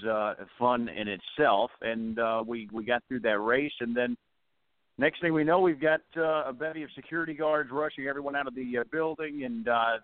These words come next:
they thought there was an actual fire because, uh, someone did go check, uh, out the fourth floor, and there was, uh, a lot of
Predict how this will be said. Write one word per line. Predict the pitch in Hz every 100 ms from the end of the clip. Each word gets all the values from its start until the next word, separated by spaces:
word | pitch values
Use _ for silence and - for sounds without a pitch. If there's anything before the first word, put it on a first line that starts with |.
| 110
they | 107 107
thought | 131
there | 127
was | 127 123
an | 123
actual | 123 - 113 -
fire | 120 120 120
because, | - 107 104 -
uh, | 107 -
someone | 120 110
did | 110
go | 117 113 -
check, | 117 113 _ 113
uh, | 107 98 92
out | 107 -
the | -
fourth | 117 110 -
floor, | 117 120 113
and |
there | 104
was, | 98 -
uh, | 101 82
a | 92
lot | 107
of | 95